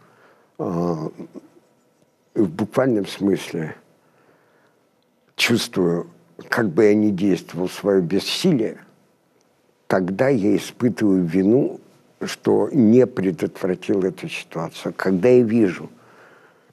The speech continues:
что целый ряд замечательных людей вдруг оказались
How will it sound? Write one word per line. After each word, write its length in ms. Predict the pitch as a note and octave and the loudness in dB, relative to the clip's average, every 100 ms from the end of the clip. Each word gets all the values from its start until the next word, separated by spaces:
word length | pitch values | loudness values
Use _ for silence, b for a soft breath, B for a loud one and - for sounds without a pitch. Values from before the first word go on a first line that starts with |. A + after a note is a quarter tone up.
| _ | _
что 460 | - - - A#2 - | -16 -6 0 0 0
целый 400 | - - E3 C#3 | -4 2 4 6
ряд 260 | C#3 B2 G#2+ | 6 4 2
замечательных 920 | F2 A2 A#2 A#2 C#3 C3+ B2+ A#2+ - | 0 2 2 2 0 0 2 0 0
людей 560 | A2+ A#2 G2+ G2+ D#2+ - - b b b b | 0 0 2 2 0 -4 -20 b b b b
вдруг 480 | F#2+ F#2 A#2+ A2 - - | -4 2 2 2 -4 -6
оказались 960 | G2 - A#2 F#2+ A2+ F#2+ E2 - - | -6 0 -2 2 2 2 -2 -6 -14